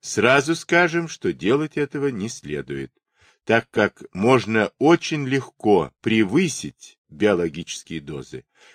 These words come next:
и нанести вред организму. Лучше всего нужные микроэлементы потреблять с различными продуктами.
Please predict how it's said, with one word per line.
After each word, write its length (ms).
и 400
нанести 800
вред 480
организму. 640
Лучше 440
всего 600
нужные 640
микроэлементы 1040
потреблять 920
с 220
различными 1000
продуктами. 840